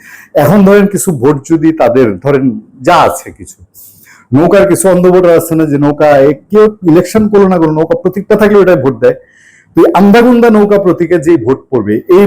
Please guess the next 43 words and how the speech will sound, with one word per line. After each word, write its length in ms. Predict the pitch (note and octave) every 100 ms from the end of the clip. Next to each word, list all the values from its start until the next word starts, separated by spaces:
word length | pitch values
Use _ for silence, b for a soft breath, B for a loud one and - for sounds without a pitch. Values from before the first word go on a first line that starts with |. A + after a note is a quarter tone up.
| D3+
ভোটও 560 | G3+ G3+ C#3+ D#3+ D#3+ -
এনসিপি 440 | C3 C#3 - E3+
এমনিতে 360 | E3+ D#3+ D#3 D#3+
ইলেকশন 320 | D#3+ D#3+ F3+
করলে 200 | F3 E3+
যেই 140 | D#3+
ভোট 200 | C3+ C3+
পাবে, 200 | - C3+
তার 140 | B2 C#3+
চেয়ে 120 | C#3
কয়েক 220 | C#3+ C3
গুণ 140 | C3 C#3
বেশি 300 | A2+ G2 G#2+
হবে। 180 | F2+ - B B B B B _ -
তো 280 | E3 E4 G#3
ওই 140 | G#3
প্রতীকের 400 | A#3+ A#3 A#3 B3
কারণে 240 | A#3 A3
কিছু 200 | A3+ G#3+
ভোট 240 | G#3 F#3 F#3
টোট 140 | F#3
পেয়ে 180 | F3+ E3
গেলে 140 | C3+
আগামী 260 | C3 F3+ G3+
নির্বাচনটা 480 | G#3 F3+ C3+ A2+ -
হয়তো 240 | C3+ A3
আইন 280 | C4 G3 G#3+
কারণে, 280 | A#3 G#3+ G#3+ G#3+ - _ A2
দেশকে 340 | A2+ - C#3+
আইন 160 | C3 B2
কারণে 280 | A#2+ A2 G#2 - - -
তোয়াক্কা 300 | D3+ C3+ G#2+
করে 200 | G#2 G2
নাকি 200 | G2+ E2+
ধার 260 | F2 A2+ G2
ধারে, 180 | F#2+ F2
কত 300 | D3 D#3 D#3+
কিছুই 260 | E3 G3
তো 60 | F#3+
হচ্ছে 220 | F#3 F#3
না 80 | F#3+ G3 B B _
প্রজ্ঞাপনের 500 | D#3+ C3+ C3+ A2+ A2
মাধ্যমে। 380 | G2+ F#2 G#2+